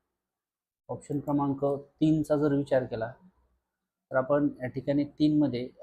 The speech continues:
हा डार्क शेड आहे, हा आहे, हा पण आहे, हा पण आहे. ऑप्शन क्रमांक तीन याचं उत्तर येणार आहे, कारण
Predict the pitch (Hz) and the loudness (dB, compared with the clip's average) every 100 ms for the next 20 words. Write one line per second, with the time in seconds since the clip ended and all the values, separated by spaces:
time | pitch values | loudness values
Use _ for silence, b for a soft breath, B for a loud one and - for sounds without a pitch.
0 | - - 135 135 135 135 139 131 135 127 | -12 -4 2 2 2 0 -2 2 2 0
1 | - 123 127 127 131 123 120 120 - 123 | -2 -4 -2 -4 -4 -6 -6 -6 -10 -12
2 | 117 120 117 117 - 113 - 123 - - | -10 -12 -14 -20 -18 -20 -20 -20 -16 -12
3 | 135 131 127 123 135 147 _ _ _ _ | -8 -4 -4 -4 -8 -12 _ _ _ _
4 | - 139 135 123 123 120 120 117 120 123 | -4 -2 0 -2 -8 -8 -4 -2 0 0
5 | 127 123 | 0 0